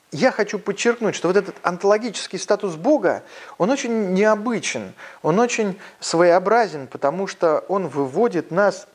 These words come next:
за рамки наших привычных представлений. Он высвобождает нас. Вот если мы освободимся от этих концептуальных наслоений, м, связанных вот с нашей европейской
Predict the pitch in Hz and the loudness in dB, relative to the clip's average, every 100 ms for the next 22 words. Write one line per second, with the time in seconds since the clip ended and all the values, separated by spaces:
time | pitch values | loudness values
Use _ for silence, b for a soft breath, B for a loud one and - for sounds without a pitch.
0 | _ - 139 143 196 208 202 170 175 147 | _ -6 0 2 2 0 -4 -2 -2 -4
1 | - 147 165 226 - 151 - 147 - 151 | -4 -2 0 -2 -4 -2 -2 -4 0 2
2 | 190 214 156 117 - _ _ _ b b | 2 0 -2 -8 -12 _ _ _ b b
3 | b b b _ 190 185 - _ _ _ | b b b _ 0 0 -8 _ _ _
4 | _ _ _ 160 196 - 196 196 185 180 | _ _ _ -2 -2 2 4 4 4 2
5 | 233 185 131 180 160 151 170 180 180 190 | 4 4 -2 -2 -4 -2 -4 -2 -2 0
6 | 175 B B - - 170 165 180 220 - | -2 B B -6 -4 0 0 0 -4 -4
7 | 160 160 175 143 - - 156 - - 180 | -4 -2 -4 -4 -8 -8 -8 -10 0 4
8 | 196 170 147 156 - 147 202 226 180 127 | 4 2 -8 -10 0 0 2 -2 -4 -8
9 | 120 B B B B - 95 98 101 - | -10 B B B B -18 -14 -10 -8 2
10 | 151 165 147 139 - 131 123 - 151 143 | 4 4 0 -6 -4 -6 -6 -10 0 0
11 | - 139 120 120 B B B - 123 135 | 2 -2 -2 -6 B B B -8 0 2
12 | 143 170 143 - 123 - | 2 0 -4 -4 -8 -8